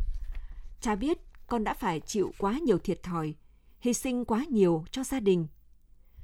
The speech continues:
Con hãy tha thứ mọi khiếm khuyết cho cha. Cha là người cha lận đận, nên đã không sao nuôi nổi cho các con được no ấm như người ta." Cô Thanh muốn khóc. Đã lớn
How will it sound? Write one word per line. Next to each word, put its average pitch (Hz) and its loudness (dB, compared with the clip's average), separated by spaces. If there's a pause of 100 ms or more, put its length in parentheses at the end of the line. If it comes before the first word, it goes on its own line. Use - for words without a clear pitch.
(240)
Con 208 6
hãy 202 0
tha 233 0
thứ 233 2
mọi 254 2
khiếm 226 2
khuyết 330 0
cho 254 -2
cha. 247 -4 (760)
Cha 254 2
là 196 6
người 170 4
cha 262 0
lận 196 4
đận, 165 2 (420)
nên 208 10
đã 262 2
không 254 2
sao 247 4
nuôi 262 6
nổi 196 8
cho 247 -2
các 339 -4
con 269 2
được 175 2
no 240 2
ấm 233 2
như 247 2
người 175 4
ta." 240 -2 (1500)
Cô 214 12
Thanh 202 4
muốn 208 6
khóc. 311 -6 (680)
Đã 190 4
lớn 220 4